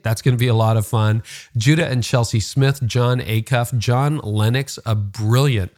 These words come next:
professor on A I. We're gonna talk about that. Richard Foster, Miroslav Volf, Dave Ramsey, and so much more. But next episode, if you subscribe for free, you're not gonna miss it.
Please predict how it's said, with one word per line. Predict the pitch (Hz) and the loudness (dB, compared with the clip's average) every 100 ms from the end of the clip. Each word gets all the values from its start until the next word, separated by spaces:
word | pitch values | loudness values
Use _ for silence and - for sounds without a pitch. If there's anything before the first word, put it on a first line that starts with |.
| - - _ - | -20 -20 _ -4
professor | 110 113 - 120 113 | -2 -2 -2 -2 -2
on | 107 107 | -2 -2
A | 101 110 98 | -2 0 0
I. | 101 143 | 0 -2
We're | 127 113 | 0 0
gonna | 107 | 0
talk | 117 101 | 0 0
about | 113 98 - | -2 -2 -2
that. | 117 107 | -4 -2
Richard | 117 127 123 104 | -2 -2 -2 -4
Foster, | - - 170 220 - 214 214 - - - - | -6 -6 -4 -4 -6 -6 -6 -10 -20 -10 0
Miroslav | 123 160 - 127 120 110 | 2 2 0 0 0 0
Volf, | 104 113 196 - 120 | 0 2 0 -4 -4
Dave | 110 120 113 | 0 0 0
Ramsey, | 110 117 127 147 160 | -2 -2 -2 -4 -4
and | 110 107 | -4 -4
so | - - 113 110 107 | -4 -4 0 0 -2
much | 104 101 95 - | -2 -2 -2 -4
more. | 101 98 - - - - - - | -2 -4 -10 -18 -20 -20 -20 -6
But | 208 113 131 | -4 -2 0
next | 143 220 - | 0 0 -2
episode, | 123 117 127 131 233 - | 0 0 0 -2 -4 -2
if | 113 | 0
you | 117 | 0
subscribe | - 104 - 117 - | -2 -4 0 0 0
for | 107 | -4
free, | 151 240 254 | -4 -4 -2
you're | 120 | 0
not | 117 110 | 0 0
gonna | 117 107 | -2 -2
miss | 156 - | -4 -8
it. | - | -14